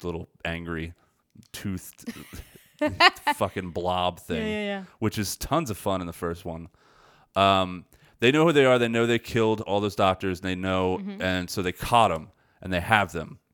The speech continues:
Speaker 1: And they're in the hospital, but they're, like, under watch. They're, like, chained to their beds and stuff because they're criminals because they killed a whole bunch of people.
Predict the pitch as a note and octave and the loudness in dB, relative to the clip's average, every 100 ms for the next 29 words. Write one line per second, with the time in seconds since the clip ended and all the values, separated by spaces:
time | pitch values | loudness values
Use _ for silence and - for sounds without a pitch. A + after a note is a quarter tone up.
0 | _ _ _ _ _ _ _ G2+ G2+ F#2+ | _ _ _ _ _ _ _ -2 0 2
1 | G2+ A2+ A#2 A2 A2 - G2+ F#2 F2 F2+ | 0 0 0 2 2 2 0 0 0 0
2 | F2 F2 - G2 F#2+ F2+ E2+ F2+ F2+ - | 2 0 0 -2 -2 -2 2 4 4 -2
3 | - F2 E2+ E2+ - - F2 F2 E2 E2 | -8 -4 -2 -4 -6 -8 -8 -8 -6 -2
4 | E2 E2 E2+ F2+ E2 - - - E2 - | -4 -6 -8 -4 -4 -4 -12 -10 -10 -10
5 | - - A2 F2 E2+ - E2+ E2 D2+ E2+ | -4 0 0 -2 -8 -12 -10 -8 -8 -14
6 | - G2 E2+ E2 D#2 - E2 - | -8 -6 -4 -8 -10 -12 -12 -14